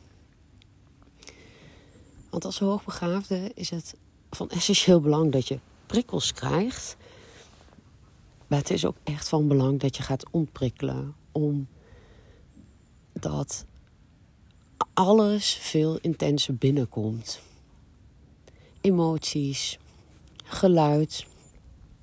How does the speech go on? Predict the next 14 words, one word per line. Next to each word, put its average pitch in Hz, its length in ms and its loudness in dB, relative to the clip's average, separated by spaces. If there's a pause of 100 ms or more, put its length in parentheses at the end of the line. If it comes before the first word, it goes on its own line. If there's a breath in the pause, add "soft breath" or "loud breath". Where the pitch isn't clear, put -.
(100)
En - 180 2
je 180 80 6
bent 180 160 -2
daar 170 100 0
veel 190 220 -4
gevoeliger 175 600 -2
voor. 127 340 -4 (440 loud breath)
En 175 380 2
je 180 140 0
voelt - 280 -4
natuurlijk 175 320 -2
ook 160 140 -2
veel 175 280 0
beter 156 520 4